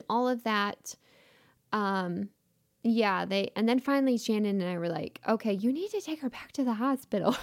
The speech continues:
<laughs> because if they come looking for you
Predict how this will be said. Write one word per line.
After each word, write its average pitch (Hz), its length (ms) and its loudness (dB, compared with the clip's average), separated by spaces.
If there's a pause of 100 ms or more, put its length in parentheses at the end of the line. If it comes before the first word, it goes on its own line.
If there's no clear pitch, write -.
<laughs> - 140 -10
because 294 540 -4 (600)
if 240 220 4
they 262 260 2
come 466 300 2
looking 403 360 4
for 339 160 0
you 277 520 2